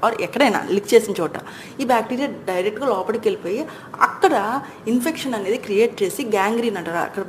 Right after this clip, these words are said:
నల్లగా అయిపోయింది ఏంటంటే బ్లడ్ సప్లై లేక. అప్పుడు ఆ ఏరియా తీసేయాల్సి వస్తది గ్యారంటీ. So, sometimes చనిపోవచ్చు కూడా సెప్సిస్ అయ్యి, ఏంటంటే బ్లడ్‌లో ఇన్ఫెక్షన్ ఎక్కువైపోయి. So,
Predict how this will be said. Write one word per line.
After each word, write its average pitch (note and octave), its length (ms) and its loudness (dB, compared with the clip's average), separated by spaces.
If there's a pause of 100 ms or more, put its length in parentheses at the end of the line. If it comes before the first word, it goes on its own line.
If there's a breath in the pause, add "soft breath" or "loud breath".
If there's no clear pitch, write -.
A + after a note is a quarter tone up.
నల్లగా G#3+ 240 6
అయిపోయింది B3 300 2
ఏంటంటే G3 300 -2
బ్లడ్ G3+ 260 0
సప్లై A#3 320 -2
లేక. F3+ 340 0 (420 loud breath)
అప్పుడు A#3 180 6
ఆ C4+ 40 4
ఏరియా B3 280 2
తీసేయాల్సి C#4+ 580 2
వస్తది G3+ 400 0
గ్యారంటీ. F3+ 540 -2 (480 loud breath)
So, C4 80 -2
sometimes A#3 580 -4
చనిపోవచ్చు A#3 460 0
కూడా F3 260 0 (140)
సెప్సిస్ G#3+ 420 -2
అయ్యి, E3+ 200 -4
ఏంటంటే F#3 240 -4
బ్లడ్‌లో G3+ 300 0
ఇన్ఫెక్షన్ G3+ 480 -2
ఎక్కువైపోయి. D#3+ 560 0 (560 loud breath)
So, D#4+ 120 4